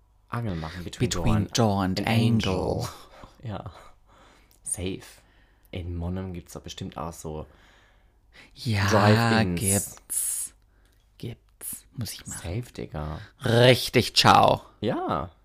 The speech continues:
Speaker 2: Richtig, ciao.
Speaker 1: Weil wir haben ja bald hier Omikron.
Speaker 2: Ja, she's on her way.
Speaker 1: Mhm.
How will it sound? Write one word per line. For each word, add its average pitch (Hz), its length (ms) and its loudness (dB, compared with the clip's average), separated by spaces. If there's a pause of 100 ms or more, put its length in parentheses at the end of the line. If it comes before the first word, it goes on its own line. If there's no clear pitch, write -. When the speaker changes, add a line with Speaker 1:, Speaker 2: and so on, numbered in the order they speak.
(280)
Speaker 2:
Richtig, - 360 -10
ciao. - 140 -16 (340)
Speaker 1:
Weil 110 300 0
wir 98 120 -2
haben 92 160 -4
ja 87 100 -4
bald 78 320 -6
hier - 200 -12 (800)
Omikron. 85 720 -12 (920)
Speaker 2:
Ja, 104 300 -6
she's 104 280 -6
on 107 240 -4
her 107 160 -4
way. 107 460 -10
Speaker 1:
Mhm. 85 380 -10